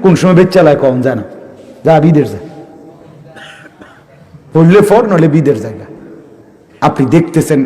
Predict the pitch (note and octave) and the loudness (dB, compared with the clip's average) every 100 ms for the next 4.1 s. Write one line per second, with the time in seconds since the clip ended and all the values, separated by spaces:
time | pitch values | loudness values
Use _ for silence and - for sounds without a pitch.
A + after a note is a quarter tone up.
0 | - D3+ F3 E3+ D3 C#3+ D3 C3 - B2 | -4 -2 2 2 2 0 -2 -2 -4 -4
1 | B2 D3 D3+ D#3 D3+ F#3+ - - C4+ F3 | -4 -2 -2 0 0 -2 -2 -6 -2 -2
2 | C#3+ C3+ - C3 B2 A2 - - - - | -2 -4 -4 -2 -2 -6 -14 -20 -20 -20
3 | - - - D#3 E3+ D#3+ C3+ C#3+ D#3 E3+ | -20 -20 -2 0 2 2 4 4 4 4